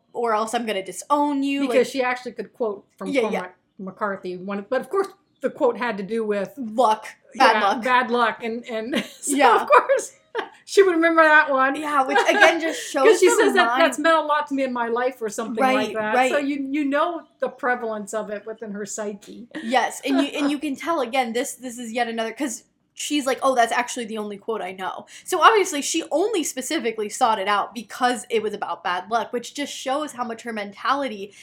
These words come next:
Speaker 1: and, and all of these self-fulfilling prophecies are tied into this belief that she is glued to the fact that
Speaker 2: Yeah.
Speaker 1: something bad will happen no
Speaker 2: Yeah.
Speaker 1: matter what if she's involved.
Speaker 2: Yeah.
Speaker 1: And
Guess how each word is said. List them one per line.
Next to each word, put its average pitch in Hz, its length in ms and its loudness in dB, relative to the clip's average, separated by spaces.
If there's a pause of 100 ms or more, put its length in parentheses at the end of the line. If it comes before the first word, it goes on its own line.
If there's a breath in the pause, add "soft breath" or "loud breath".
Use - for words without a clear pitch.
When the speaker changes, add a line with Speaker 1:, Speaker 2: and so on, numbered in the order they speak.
(140 loud breath)
Speaker 1:
and, 233 240 -6 (380)
and 233 120 -6
all 269 340 4
of 233 60 -8
these 226 200 -10
self-fulfilling 247 520 -4
prophecies 220 500 -2
are 196 120 -4
tied 233 320 -4
into 247 180 -4
this 220 180 -6
belief 226 260 -6
that 214 160 -10
she 285 240 -2
is 262 100 -4 (100)
glued 285 500 2
to 269 100 -6
the 226 80 -6
fact 220 440 -6
that - 280 -4 (160)
Speaker 2:
Yeah. 202 100 -6
Speaker 1:
something 262 500 -2
bad 208 360 4
will 185 120 -6
happen - 480 -14
no 208 80 -8
Speaker 2:
Yeah. 220 60 -4
Speaker 1:
matter 202 300 0
what 190 240 -6
if 175 80 -14
she's 190 320 -14
involved. 175 500 -14
Speaker 2:
Yeah. - 560 -12 (240)
Speaker 1:
And 233 220 -4